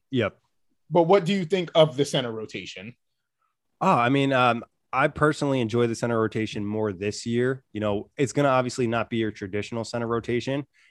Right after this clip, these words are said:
Speaker 1: It's gonna be more so, you know, we're gonna play some power forwards at center essentially, but LaMarcus Aldridge coming back is pretty big for the Nets because he essentially gives you all the things that DeAndre was supposed to do at this lesser form. You know, obviously he's not as athletic, but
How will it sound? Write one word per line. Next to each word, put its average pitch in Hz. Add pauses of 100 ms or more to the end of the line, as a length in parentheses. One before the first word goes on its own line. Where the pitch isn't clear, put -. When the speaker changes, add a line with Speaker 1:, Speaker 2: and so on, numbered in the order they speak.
(120)
Speaker 1:
It's 113
gonna 117
be 110
more 110
so, 107
you 107
know, 98
we're 98
gonna 101
play 104
some 95
power 98
forwards 98
at 98
center 104
essentially, 117
but 104 (360)
LaMarcus 127
Aldridge 120
coming 120
back 107
is 98
pretty 117
big 104
for 120
the 117
Nets 120
because 113 (440)
he 147
essentially 143
gives 110
you 120
all 107
the 113
things 110
that 101
DeAndre 101
was 101
supposed 104
to 98
do 98
at 107
this 107
lesser 104
form. 104
You 107
know, 107
obviously 107
he's 104
not 104
as 101
athletic, 101
but 101